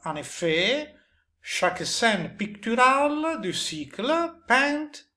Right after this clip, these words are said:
les vertus professées par les frères franciscains : chasteté, charité, humilité, héroïsme contre le mal,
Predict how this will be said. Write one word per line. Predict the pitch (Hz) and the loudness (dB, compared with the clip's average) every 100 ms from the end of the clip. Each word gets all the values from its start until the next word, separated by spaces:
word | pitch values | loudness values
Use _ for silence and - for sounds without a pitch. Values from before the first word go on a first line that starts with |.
| - | -4
les | 175 180 | 2 2
vertus | 175 226 254 - - 240 240 - | 4 0 0 -4 -8 -8 -8 -6
professées | 220 240 240 220 - 220 220 | -4 0 -2 -2 -2 0 0
par | - 208 202 | 0 0 2
les | 185 | -2
frères | - 208 208 202 | 0 2 2 2
franciscains : | - 208 202 - 208 - 240 233 139 113 - _ _ _ | 0 0 -2 -4 -8 -6 -4 -4 -4 -10 -20 _ _ _
chasteté, | - - 135 - 202 208 254 269 269 262 254 254 | -14 -10 -8 -6 -6 0 2 2 0 -4 -8 -14
charité, | - 156 175 175 226 226 240 240 - _ _ _ _ _ 214 | -8 -6 -6 -2 0 2 2 -2 -10 _ _ _ _ _ -4
humilité, | 208 196 170 160 - 151 151 170 240 254 - _ _ _ _ - | 0 0 -2 -4 -6 -4 -2 -2 -2 -6 -16 _ _ _ _ -4
héroïsme | 175 175 175 202 185 156 156 147 | 0 2 2 0 -2 -6 -8 -8
contre | 156 156 139 139 | -6 -6 -8 -12
le | 135 | -10
mal, | 135 170 180 185 196 233 269 | -6 -2 0 -2 -2 -6 -6